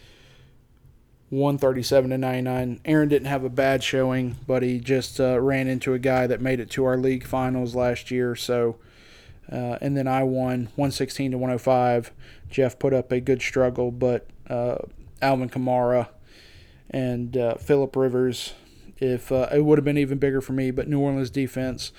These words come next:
gave up forty-eight points to the Buccaneers with Ryan Fitzpatrick. So,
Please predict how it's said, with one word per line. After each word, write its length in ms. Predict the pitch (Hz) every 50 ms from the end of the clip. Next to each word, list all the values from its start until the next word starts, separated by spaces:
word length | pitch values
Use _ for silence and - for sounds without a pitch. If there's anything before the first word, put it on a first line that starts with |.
| - - - - - - -
gave 220 | 143 135 127 123
up 220 | 127 123 120 - - - _ _ - - - -
forty-eight 500 | - 143 147 139 135 127 127 123 117 -
points 380 | - 131 131 127 120 - - -
to 80 | -
the 80 | 127 127
Buccaneers 640 | 123 135 127 - - 123 127 123 127 127 123 117 120
with 300 | 123 127 120 - - - - - - - - - -
Ryan 260 | - 135 123 120 120
Fitzpatrick. 680 | 110 - 120 - - - 131 120 120 113 - 127 110 -
So, 320 | - - 120 110 87 101